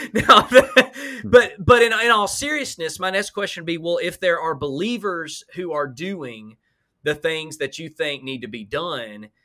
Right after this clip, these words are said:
then wouldn't wisdom demand that you follow within that group?" And, and not judge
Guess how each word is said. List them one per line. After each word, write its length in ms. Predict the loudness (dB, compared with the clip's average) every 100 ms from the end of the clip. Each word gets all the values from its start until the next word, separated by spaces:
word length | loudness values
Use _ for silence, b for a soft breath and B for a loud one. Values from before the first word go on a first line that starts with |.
| _ _ _ _ _
then 600 | -20 -4 -2 -2 -4 -8 -14
wouldn't 440 | -6 -6 -6 -10
wisdom 440 | -6 -6 -6 -8 -8
demand 500 | -6 -4 -4 -4 -8
that 140 | -10
you 260 | -10 -8 -8
follow 580 | -6 -4 -2 -2 -4 -8
within 340 | -10 -10 -10
that 240 | -8 -10 -8
group?" 560 | -2 -2 -2 -6 _ _ _ _ _ _ -20 -12 -6
And, 180 | -4
and 180 | -4 -4
not 280 | -2 -4 -8
judge 440 | -4 -2 -2 -4